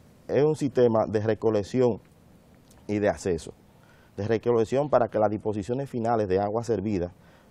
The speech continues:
no sean el río directamente, ni sean en el entorno, porque muchas veces vemos que los entornos de cada vivienda está inundado de agua servida,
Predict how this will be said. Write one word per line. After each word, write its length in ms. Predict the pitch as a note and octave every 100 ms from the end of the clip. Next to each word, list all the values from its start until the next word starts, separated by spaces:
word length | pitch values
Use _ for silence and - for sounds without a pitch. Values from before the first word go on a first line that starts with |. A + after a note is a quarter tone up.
| -
no 260 | G2 C3
sean 400 | B2 B2 A#2+ G#2+ -
el 180 | G2+ F2+
río 240 | A#2+ A2
directamente, 640 | G2 G#2 - A2 G#2+ F#2 G2+
ni 140 | G2
sean 220 | A#2+ B2+
en 80 | C3
el 80 | A#2
entorno, 500 | F#2+ G#2+ G#2 F#2 D2+ - - - - -
porque 260 | G2 G2+ G#2
muchas 320 | A#2 C#3+ A#2+
veces 360 | B2 G2 G2 F2+
vemos 380 | A2 A2+ G#2
que 140 | - G#2
los 120 | G#2
entornos 380 | F#2 A#2+ B2+ C#3
de 80 | A2+
cada 240 | A#2 B2
vivienda 480 | A#2 A2 G#2+ F#2+ F#2
está 360 | F2 G#2 G#2 - - - -
inundado 560 | A2 A#2+ G#2+ A2 B2+ A2
de 80 |
agua 180 | A2+ G2+
servida, 480 | G2+ F2+ F2+ F#2 D#2